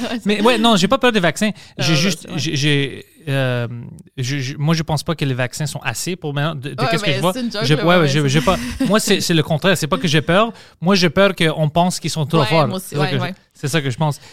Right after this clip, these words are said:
Speaker 2: Mais non, c'est juste, j'ai pas de confiance dans le C I A.
Speaker 1: Ben là, t'as vu, là, genre, récemment, qu'ils ont release, genre, des, du footage de
Speaker 2: J'ai vu, j'ai vu les
Speaker 1: la
Speaker 2: entrevues,
Speaker 1: nasa, ouais,
Speaker 2: j'ai
Speaker 1: c'est
Speaker 2: vu
Speaker 1: ça.
Speaker 2: le tic-tac, euh,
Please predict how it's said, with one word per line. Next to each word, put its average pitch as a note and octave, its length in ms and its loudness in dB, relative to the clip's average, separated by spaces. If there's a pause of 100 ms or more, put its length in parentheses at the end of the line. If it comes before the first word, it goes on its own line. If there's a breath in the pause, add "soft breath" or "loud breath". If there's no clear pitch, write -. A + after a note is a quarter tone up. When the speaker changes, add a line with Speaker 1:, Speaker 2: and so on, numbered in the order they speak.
(180 loud breath)
Speaker 2:
Mais D#3+ 180 2
non, A#3 140 4
c'est A#3 120 -2
juste, F#3+ 140 -4
j'ai E3 80 -2
pas C#4 100 -2
de - 40 -4
confiance A3 340 -2
dans E3+ 80 2
le C#3+ 60 2
C - 160 -6
I - 20 2
A. - 1040 -8
Speaker 1:
Ben A#3+ 120 2
là, C4 120 2
t'as A3 140 -2
vu, B3 280 0
là, F#3+ 240 2
genre, F3+ 160 -2
récemment, F3 480 -4
qu'ils F3+ 140 -8
ont E3 260 -4
release, F3+ 420 -4
genre, E3+ 160 -2
des, D#3+ 360 -8
du D#3 120 -12
footage E3+ 540 -6
de D3+ 340 -10
Speaker 2:
J'ai G3+ 140 -6
vu, A#3+ 180 -2
j'ai F#3 220 -2
vu A#3+ 100 0
les A3+ 80 2
Speaker 1:
la G#3 80 4
Speaker 2:
entrevues, G3 300 0
Speaker 1:
nasa, F#3 440 -2
ouais, F#3+ 60 -4
Speaker 2:
j'ai F#3+ 120 -2
Speaker 1:
c'est F3 60 -2
Speaker 2:
vu G#3+ 100 0
Speaker 1:
ça. G3+ 80 2
Speaker 2:
le F3+ 140 4
tic-tac, G3 580 -4
euh, E3+ 500 0